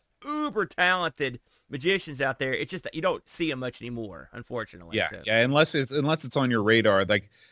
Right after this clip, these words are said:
Speaker 2: I was watching, uh, you know, this, again, just going to visit my uncle. He was playing me the, the Magic Olympics, which is called fism. And it, it actually is, like, there's judges and there, there's winners, and they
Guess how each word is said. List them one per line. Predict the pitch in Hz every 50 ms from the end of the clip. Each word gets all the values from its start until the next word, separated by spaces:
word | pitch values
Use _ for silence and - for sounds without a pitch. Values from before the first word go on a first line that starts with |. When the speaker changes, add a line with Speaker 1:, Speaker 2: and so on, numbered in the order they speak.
| _ _ -
Speaker 2:
I | - 135
was | 147 143 127 123
watching, | 127 127 123 - - 120 107 104 101 82 90
uh, | 95 95 92 85
you | 85 104 107
know, | 98
this, | 90 87 95 95
again, | 95 104 98 123 156 160 123 104
just | 95 95 90 -
going | - 104 98 90 92
to | 90
visit | 92 101 92 92 87 -
my | - 95 98 101
uncle. | 123 131 - 113 101
He | 117 123
was | 120 113 113
playing | - - 123 117 113 113 110 107
me | 104 104
the, | 87 101 95
the | 82 98 104
Magic | 98 101 104 107 110 101 - 104 -
Olympics, | 101 90 95 98 98 98 135 127 - - - - -
which | 107 95 -
is | 104 -
called | - - 107 87 80 _ -
fism. | 117 120 117 - 151 160 160 165 165 _ _ _ _ _ _ _ - -
And | 110 113 113 110
it, | 110 113 120 110
it | 120 123 120
actually | 107 117 127 - - 123 117 113 120
is, | 147 143 107 -
like, | 104 101 90
there's | - 104 107 107 -
judges | - - 107 101 107 101 123 120 113 117
and | 120 101
there, | 101 101 98 92 - - - 113
there's | 110 107 107 92
winners, | 92 95 104 110 120 123 135 123 -
and | 110 110
they | 104 101